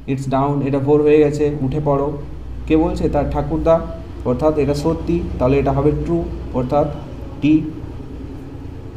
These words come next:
বোঝা গেল? এরপর দেখো নেক্সট, বিএ কি বলেছে দেখো, "Answer the following questions।" নিচের যে কোশ্চেনগুলো দেওয়া আছে, নিচের যে প্রশ্নগুলো দেওয়া আছে সেগুলির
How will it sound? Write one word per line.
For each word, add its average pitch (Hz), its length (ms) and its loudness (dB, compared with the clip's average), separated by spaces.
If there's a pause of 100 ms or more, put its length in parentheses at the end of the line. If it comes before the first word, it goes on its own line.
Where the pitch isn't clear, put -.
(220)
বোঝা 139 200 2
গেল? 151 200 4 (460)
এরপর 135 260 2
দেখো 131 240 2
নেক্সট, - 460 2 (3250)
বিএ 143 360 2
কি 160 160 -2
বলেছে 120 360 0
দেখো, 101 340 -4 (380)
"Answer 151 400 2
the 170 200 0
following 147 320 2
questions।" 101 500 -4 (240)
নিচের 123 400 2
যে 156 120 2
কোশ্চেনগুলো 135 540 0
দেওয়া 117 200 2
আছে, 110 240 -2
নিচের 131 320 0
যে 127 100 0
প্রশ্নগুলো 123 500 -2
দেওয়া 104 220 0
আছে 139 360 -6 (320)
সেগুলির 131 480 0